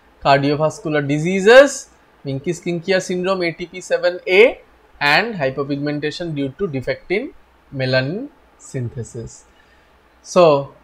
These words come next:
thank you so much for attending all the classes of mineral metabolism. If you have not attended my previous classes, there are classes of calcium metabolism, which is divided into two parts, as well as iron metabolism, which has been divided into two parts. These are the three most important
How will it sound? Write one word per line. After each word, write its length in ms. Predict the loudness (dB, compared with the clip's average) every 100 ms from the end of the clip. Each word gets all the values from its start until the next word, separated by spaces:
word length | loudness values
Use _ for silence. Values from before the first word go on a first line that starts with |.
| 0
thank 280 | 2 2 0
you 100 | 0
so 240 | 4 4
much 280 | 4 2 2
for 160 | 4
attending 460 | 4 2 0 0 2
all 320 | 4 6 6
the 140 | 6 4
classes 400 | 2 0 0 -2
of 160 | -2
mineral 320 | -4 0 0
metabolism. 840 | 0 2 4 4 2 2 2 0 -2 -14 _ _ _ _ _ 4
If 220 | 4 6
you 100 | 6
have 160 | 6 6
not 260 | 4 4
attended 460 | 0 -2 -2 -4 -2
my 100 | -4
previous 400 | -4 0 0 2
classes, 460 | 4 4 4 -2
there 180 | 2 2
are 120 | 2
classes 520 | 0 0 0 -2 -8 -4
of 400 | 2 2 0 _ -20 -20 _ _ _ -20 _ _
calcium 460 | 4 4 4 0 0
metabolism, 720 | 2 2 4 2 0 -2 -2
which 220 | -6 -6
is 140 | -8 -6
divided 440 | -4 -2 -2 -4
into 180 | -8 -10
two 220 | -4 0
parts, 420 | 6 8 6 2 -2
as 180 | 0
well 140 | 0 -2
as 120 | 0
iron 360 | 2 2 2 -4
metabolism, 640 | -2 0 0 -2 -6 -8
which 100 | -6
has 160 | -8 -8
been 140 | -8
divided 320 | -4 -4 -4
into 160 | -10 -10
two 200 | -8 0
parts. 340 | 4 4 0
These 260 | -10 -10 -6
are 160 | -4 -4
the 140 | -8
three 260 | -8 -6 -4
most 400 | 0 0 -2 -6
important 640 | 0 2 2 0 -4